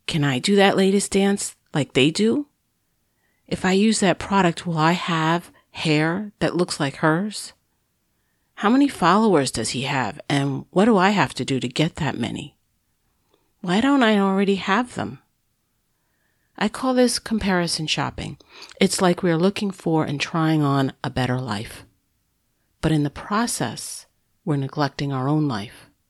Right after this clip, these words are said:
Where does comparison shopping get us? And do we want to go there? Is another person's life better than ours, or are we simply unaware of their struggles? Have you noticed that we rarely create reels or stories that highlight our hard times?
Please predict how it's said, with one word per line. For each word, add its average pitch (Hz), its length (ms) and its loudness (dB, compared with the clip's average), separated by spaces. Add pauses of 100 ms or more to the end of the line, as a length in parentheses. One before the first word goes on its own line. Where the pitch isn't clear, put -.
(1500)
Where 190 160 4
does 226 180 6
comparison 190 640 2
shopping 170 440 0
get 156 200 0
us? - 340 -6 (460)
And 165 160 2
do 180 80 8
we 185 120 6
want 180 180 4
to 175 80 2
go 180 160 2
there? - 400 -8 (760)
Is 170 140 4
another 170 340 4
person's 165 560 2
life 143 380 0
better 127 240 0
than 175 200 -2
ours, 196 520 0 (400)
or 180 100 0
are 180 140 2
we 180 140 0
simply 196 560 -2
unaware 156 600 0
of - 220 -10
their 127 140 -6
struggles? - 720 -6 (1120)
Have 214 140 -2
you 320 160 2
noticed 180 400 0
that 143 160 -6
we 143 160 -8
rarely 139 580 -6
create 131 580 -2
reels 135 360 -4
or 120 60 -6
stories 120 480 -4
that - 200 -12
highlight 123 360 -2
our - 100 -4
hard 110 360 -6
times? 131 600 -6